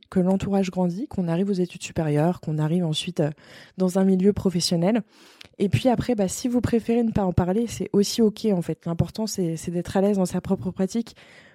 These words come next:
Moi, je savais que ça devenait un problème parce qu'en fait, j'avais tellement peur d'être, euh, repérée, entre guillemets, euh, que, euh, par exemple, quand ma mère, elle entrait, euh,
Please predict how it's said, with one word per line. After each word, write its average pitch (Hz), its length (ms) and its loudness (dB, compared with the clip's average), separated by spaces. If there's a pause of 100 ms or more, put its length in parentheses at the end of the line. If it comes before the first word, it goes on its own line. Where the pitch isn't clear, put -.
Moi, 202 140 4
je 196 120 2
savais 208 260 0
que - 80 -6
ça 220 80 -2
devenait 185 260 0
un 180 80 2
problème 202 380 2
parce 190 160 0
qu'en 180 100 -2
fait, 196 80 2
j'avais 175 260 0
tellement 185 280 2
peur 214 220 2
d'être, 170 260 -4
euh, 160 100 0 (140)
repérée, 208 580 4
entre 196 240 0
guillemets, 180 380 0 (440)
euh, 175 140 2
que, - 160 -4
euh, 190 320 6
par 165 140 -2
exemple, 190 260 -2
quand 202 80 0
ma 170 160 2
mère, 202 220 2
elle 180 100 2
entrait, 208 440 0
euh, 165 160 2